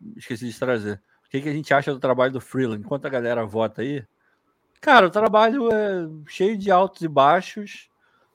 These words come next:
O trabalho já ficou mais do que claro que com dinheiro, ou sem dinheiro <laughs> também, no final das contas, contratar não é a dele. Não deixa ele contratar.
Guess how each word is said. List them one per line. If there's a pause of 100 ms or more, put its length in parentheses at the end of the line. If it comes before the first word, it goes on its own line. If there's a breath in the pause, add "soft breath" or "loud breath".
(120)
O
trabalho
já
ficou
mais
do
que
claro
que (800)
com
dinheiro, (340)
ou
sem
dinheiro
<laughs>
também,
no
final
das
contas, (460 soft breath)
contratar
não
é
a
dele. (180)
Não
deixa
ele
contratar.